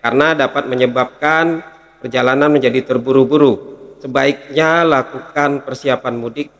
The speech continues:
jauh-jauh hari, mulai dari menentukan barang-barang yang akan dibawa, kemudian obat-obatan pribadi, hingga rute yang dilewati nantinya.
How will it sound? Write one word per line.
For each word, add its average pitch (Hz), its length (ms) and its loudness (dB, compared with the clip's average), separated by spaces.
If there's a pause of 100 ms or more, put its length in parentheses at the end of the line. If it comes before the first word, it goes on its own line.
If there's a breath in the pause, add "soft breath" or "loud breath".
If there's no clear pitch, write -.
jauh-jauh 139 560 4
hari, 120 480 -4 (220)
mulai 117 260 0
dari 110 160 -2
menentukan 113 720 -4
barang-barang 127 880 0
yang 113 220 -2 (100)
akan 123 480 -4 (480)
dibawa, 131 720 2
kemudian 117 640 -2
obat-obatan 120 720 -4
pribadi, 143 720 -2 (400)
hingga 175 480 4
rute 160 560 2
yang 127 320 2
dilewati 127 480 0
nantinya. 113 560 -4